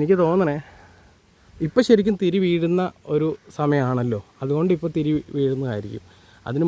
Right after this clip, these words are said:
മുമ്പുണ്ടായത് കാലം തെറ്റി കായ്ച്ചതാണെന്ന് എനിക്ക് തോന്നണേ.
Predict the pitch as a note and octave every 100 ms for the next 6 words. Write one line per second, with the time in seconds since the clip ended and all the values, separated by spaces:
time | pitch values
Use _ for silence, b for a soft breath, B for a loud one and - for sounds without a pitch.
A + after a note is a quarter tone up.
0 | D3 D#3 A3 G#3+ F#3 F3 F3+ G3+ A#3 B
1 | B B - C#3+ D#3 D#3 C#3 D3+ C#3+ B2+
2 | C3 C3 C3 A2+ A2+ G#2 G#2+ A2 A2